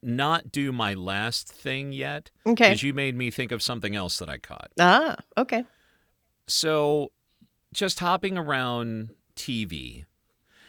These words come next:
Speaker 1: you know, A M C does their, their usual Halloween binge
Speaker 2: Uh-huh.
Speaker 1: of, of horror shit. I caught the movie Quarantine.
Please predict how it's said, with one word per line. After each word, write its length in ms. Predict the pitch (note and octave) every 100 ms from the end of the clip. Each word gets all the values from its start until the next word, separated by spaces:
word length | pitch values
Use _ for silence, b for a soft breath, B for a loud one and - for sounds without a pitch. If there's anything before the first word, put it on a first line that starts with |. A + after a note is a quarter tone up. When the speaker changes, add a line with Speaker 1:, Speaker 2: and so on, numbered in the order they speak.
| b
Speaker 1:
you 120 | D3 E3
know, 220 | D#3+ D3+
A 180 | C#3+ C#3+
M 140 | C#3+ B2+
C 360 | - A#2 A2+
does 420 | G2 G#2+ G2+ F2+ -
their, 600 | G2 F#2 F2 E2 D#2+ D2+
their 180 | - F#2+
usual 580 | F2+ F#2+ G2 F2 G2+ F#2
Halloween 720 | D#2 G2+ F#2 E2 F#2 F2+ F2+ E2+
binge 600 | F#2 F2+ F2 F2 E2 G#2+
Speaker 2:
Uh-huh. 260 | G#2+ G#2 - _
Speaker 1:
of, 60 | D2+
of 240 | C#2+ C2+ D2+
horror 380 | D#2+ E2 D#2+ D#2+
shit. 340 | E2 E2 F2+ _ _ _ _ _ _ _ _ _ _ _
I 280 | - B2 F#3
caught 460 | F3 - A2 A2 -
the 100 | A2+
movie 420 | A2 G#2+ G#2 G2
Quarantine. 1040 | - - B2 B2+ A#2 F#2 - - C#2 -